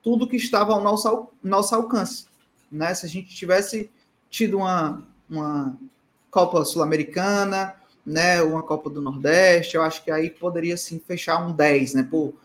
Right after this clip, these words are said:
um ano em que Fortaleza foi pentacampeão e campeão continental,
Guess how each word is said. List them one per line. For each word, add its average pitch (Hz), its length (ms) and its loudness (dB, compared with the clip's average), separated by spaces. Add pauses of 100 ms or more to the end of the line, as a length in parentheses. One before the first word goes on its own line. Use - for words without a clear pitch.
(160)
um 156 100 -4
ano 190 220 2
em 190 100 -2
que 202 80 -14
Fortaleza 165 520 -2
foi 160 220 -2
pentacampeão 165 920 -4
e 160 60 -6
campeão 156 640 -8 (640)
continental, 156 920 2